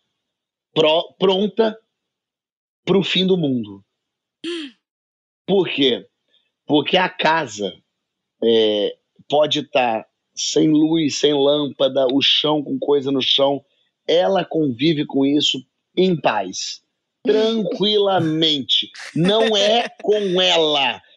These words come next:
Speaker 1: Caiu a porta da cozinha, caiu, bateu um vento, arrebentou. Ela faz, "Ai, meu Deus", e segue a
Speaker 2: Ah,
Speaker 1: vida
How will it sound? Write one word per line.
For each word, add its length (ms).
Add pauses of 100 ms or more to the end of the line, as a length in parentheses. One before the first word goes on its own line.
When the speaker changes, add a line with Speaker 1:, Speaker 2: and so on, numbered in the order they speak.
(100)
Speaker 1:
Caiu 380
a 80
porta 500
da 180
cozinha, 760
caiu, 360
bateu 280
um 100
vento, 300
arrebentou. 560
Ela 160
faz, 240
"Ai, 300
meu 200
Deus", 340
e 180
segue 580
a 100
Speaker 2:
Ah, 120
Speaker 1:
vida 40